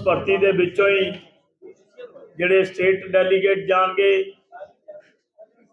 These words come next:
ਔਰ ਜ਼ਿਲ੍ਹੇ ਦੇ ਡੈਲੀਗੇਟ ਜਾਣਗੇ। ਸੋ ਅੱਜ ਇਸ ਲਈ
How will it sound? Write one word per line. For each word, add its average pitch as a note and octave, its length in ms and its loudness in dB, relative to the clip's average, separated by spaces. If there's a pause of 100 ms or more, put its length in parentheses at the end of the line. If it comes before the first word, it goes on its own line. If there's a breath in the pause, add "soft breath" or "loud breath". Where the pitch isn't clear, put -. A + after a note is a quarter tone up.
(600)
ਔਰ F#3 220 2
ਜ਼ਿਲ੍ਹੇ F#3+ 260 4
ਦੇ A3 160 4
ਡੈਲੀਗੇਟ F3+ 560 0
ਜਾਣਗੇ। C#3+ 460 -4 (1700)
ਸੋ E3+ 220 0
ਅੱਜ F3 140 0
ਇਸ F#3+ 180 2
ਲਈ F#3+ 300 2